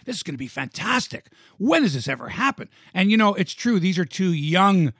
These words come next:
guys. These aren't guys on the downsides of their career who were who are former number one overall picks, right? This isn't like we got Brian Lawton when he's in his mid-thirties, the, you know, but, but years ago,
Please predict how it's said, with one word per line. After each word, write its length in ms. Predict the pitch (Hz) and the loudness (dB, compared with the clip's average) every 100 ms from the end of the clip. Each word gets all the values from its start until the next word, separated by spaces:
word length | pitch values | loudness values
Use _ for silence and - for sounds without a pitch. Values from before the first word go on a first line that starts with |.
| _ _ - | _ _ 0
guys. 440 | 147 127 98 - | 0 2 -4 -10
These 200 | - 175 | -4 0
aren't 220 | 202 208 - | 2 2 2
guys 260 | 185 170 | 2 2
on 160 | 156 139 | 2 0
the 200 | 120 117 | -4 -8
downsides 680 | 110 160 196 196 180 151 127 | -2 2 2 2 0 0 -2
of 60 | 113 | -4
their 120 | 120 | -6
career 440 | 113 131 170 208 151 | -6 -2 2 2 2
who 100 | 131 | 0
were 260 | 123 120 104 _ _ _ | -4 -6 -8 _ _ _
who 100 | 139 | -4
are 80 | 135 | -2
former 380 | - 180 170 143 | 0 0 2 2
number 240 | 160 151 | 2 0
one 160 | 147 143 | 0 0
overall 360 | 139 123 117 | 0 -2 -6
picks, 520 | 107 196 185 - - - | -4 -4 -4 -8 -20 -12
right? 300 | 120 180 233 _ _ _ | -4 -2 -4 _ _ _
This 120 | 151 139 | -6 -2
isn't 180 | 170 165 | -2 -2
like 160 | 151 147 | -2 -2
we 100 | 147 | -4
got 160 | 139 | -2
Brian 300 | 131 170 170 147 | 0 2 4 4
Lawton 360 | 151 175 - | 2 2 0
when 100 | 127 | -4
he's 140 | 123 120 | -2 -2
in 80 | 123 | -2
his 120 | 117 | 0
mid-thirties, 760 | 143 127 - 185 160 104 117 - _ _ _ _ _ | -2 -2 0 0 0 -2 -6 -12 _ _ _ _ _
the, 160 | 151 170 | -6 -4
you 120 | 170 | 0
know, 220 | 160 147 180 _ | 0 0 -6 _
but, 220 | 185 190 _ - | -2 -2 _ -6
but 160 | 175 - | -6 -6
years 360 | 147 190 277 214 | -4 0 2 2
ago, 460 | 202 240 247 - | 2 2 2 -2